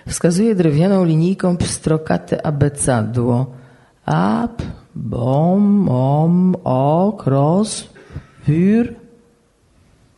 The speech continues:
Wieczorem lekcje francuskiego z mamą. Ortografia, wypracowanie, deklamacja. Kraj, gdzie miasta mają podwójne nazwy.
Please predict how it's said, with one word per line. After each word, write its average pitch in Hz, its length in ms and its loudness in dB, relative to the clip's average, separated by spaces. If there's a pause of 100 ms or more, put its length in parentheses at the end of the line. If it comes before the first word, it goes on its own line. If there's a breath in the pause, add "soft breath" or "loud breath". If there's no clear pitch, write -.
(160)
Wieczorem 117 480 0
lekcje 120 300 -2
francuskiego 127 680 0
z 143 80 0
mamą. 135 520 2 (560 loud breath)
Ortografia, 156 720 2
wypracowanie, 131 800 0
deklamacja. 117 800 -2 (640 loud breath)
Kraj, 180 300 4
gdzie 165 180 4
miasta 156 340 2
mają 147 280 4
podwójne 143 500 2
nazwy. 120 520 0